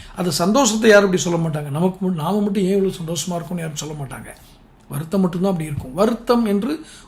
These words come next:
ஒரு தொனி, ஒரு நிகழ்வு. சரி, இப்படி எல்லாத்துக்குமே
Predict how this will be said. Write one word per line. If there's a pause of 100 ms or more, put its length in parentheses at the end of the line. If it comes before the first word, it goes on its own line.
ஒரு
தொனி, (1160)
ஒரு
நிகழ்வு. (320)
சரி, (340)
இப்படி
எல்லாத்துக்குமே